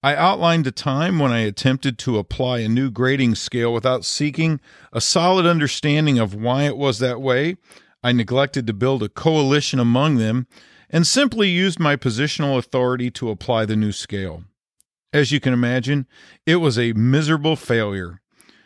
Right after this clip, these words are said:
I shared that it took twice as long to embed new practices after I went back to build teamwork for teachers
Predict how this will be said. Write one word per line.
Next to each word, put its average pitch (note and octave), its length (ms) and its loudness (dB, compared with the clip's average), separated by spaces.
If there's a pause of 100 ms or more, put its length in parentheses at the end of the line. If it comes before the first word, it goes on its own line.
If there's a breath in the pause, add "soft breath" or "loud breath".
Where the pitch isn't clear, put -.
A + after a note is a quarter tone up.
(160 soft breath)
I - 100 0
shared F3+ 420 2
that D3+ 120 2
it C#3+ 120 -6
took D#3+ 200 -6
twice D3+ 380 -4
as C#3 140 -2
long D3+ 340 0
to - 140 -6
embed B2 420 2
new C3+ 220 2
practices D3+ 760 -2 (360 loud breath)
after B2+ 280 2
I A#2 40 2
went D3 340 0
back D#3 300 0
to C3 80 -6
build C3 280 0
teamwork D3 600 0
for B2+ 120 -4
teachers E3 600 -4